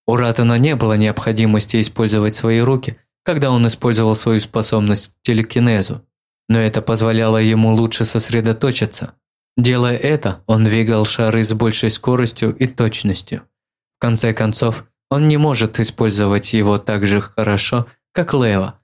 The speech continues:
которая обладала этой способностью большую часть своей жизни. Шары двигались, как его руки, нанося удары в разных направлениях. Однако Момо просто делал шаг вперед,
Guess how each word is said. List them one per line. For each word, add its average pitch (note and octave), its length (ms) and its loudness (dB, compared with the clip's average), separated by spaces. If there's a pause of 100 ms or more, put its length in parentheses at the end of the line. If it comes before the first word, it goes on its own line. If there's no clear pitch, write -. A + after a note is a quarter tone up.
(200)
которая A2 400 0
обладала G#2+ 460 0
этой G#2 240 0
способностью A2+ 800 0
большую B2 480 0
часть G2+ 260 -2
своей G#2 340 2
жизни. A2 460 -2 (640)
Шары A#2+ 380 0
двигались, A2+ 580 2
как - 280 -4
его A2+ 200 2
руки, A2+ 360 -2 (280)
нанося G#2+ 460 2
удары G#2+ 340 0
в G#2 60 0
разных G#2+ 420 -2
направлениях. A2 800 0 (320)
Однако A#2 460 -2
Момо A#2+ 580 0
просто C#3+ 360 -2
делал A2+ 320 2
шаг G#2+ 280 -4
вперед, G#2+ 480 -2